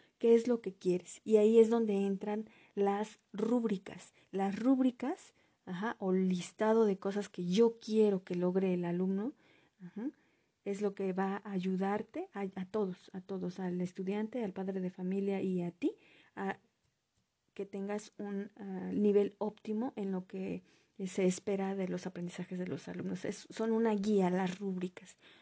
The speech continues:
Después también las veremos por aquí, pero, eh, auxíliate de ellas o dales una lista. Quiero que mi producto o que el alumno me entregue esto, haga esto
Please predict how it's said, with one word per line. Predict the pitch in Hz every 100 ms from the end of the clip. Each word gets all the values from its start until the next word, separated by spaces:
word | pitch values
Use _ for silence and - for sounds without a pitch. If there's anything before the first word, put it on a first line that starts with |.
| _ -
Después | 202 - 196 190
también | 208 196 190 190 -
las | 196 185 175
veremos | 185 180 185
por | 208
aquí, | 208 294
pero, | - 226 226 294 - - _ _
eh, | 190 190 190 180 180 185 - _ _ -
auxíliate | 196 190 - 226 226 226 220
de | 202 196 202
ellas | 202 277 - - _ _ _ _ _
o | 180 175
dales | 196 202 220 214
una | 226 220
lista. | 208 208 190 196 196 190 -
Quiero | 220 214 226 262 _ _ _
que | - 196
mi | 196 196
producto | 196 185 190 233 - 247
o | 220
que | 196
el |
alumno | 190 190 202 208 262 - _ _ _ _
me | - 196
entregue | 196 185 196 196 190
esto, | 247 254 - 453 - _
haga | - 185 180 185
esto | 233 - 403